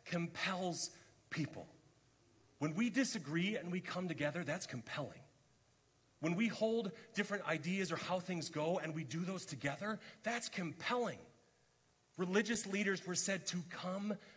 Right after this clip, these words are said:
to this community because that kind of community is compelling. This weekend, our, uh, students, our, uh,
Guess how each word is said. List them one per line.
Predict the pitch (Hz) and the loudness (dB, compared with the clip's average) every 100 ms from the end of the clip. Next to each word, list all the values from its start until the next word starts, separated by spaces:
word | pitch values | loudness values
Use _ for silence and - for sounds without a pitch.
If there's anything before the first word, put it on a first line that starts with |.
| - | -10
to | - 196 | -2 -2
this | 160 175 - | 2 2 0
community | 170 160 175 180 135 92 - - - - _ | -2 0 2 2 0 -4 -14 -20 -20 -20 _
because | 180 - 190 190 | -4 0 -2 0
that | 185 | -2
kind | - - 196 202 | -2 -2 0 0
of | 202 | -2
community | 175 165 175 170 156 156 - - - | -2 0 0 0 0 -2 -6 -18 -8
is | 139 139 | -2 -2
compelling. | - 131 - 135 104 - - _ _ _ _ _ _ _ _ _ - - | -2 -6 -6 -8 -10 -16 -20 _ _ _ _ _ _ _ _ _ -14 -4
This | 165 170 | -2 2
weekend, | 214 208 175 | 0 2 0
our, | 147 147 147 | 2 2 2
uh, | 135 | -2
students, | - - 202 175 - | -4 -4 0 0 0
our, | 151 143 - | 0 0 0
uh, | 127 | 0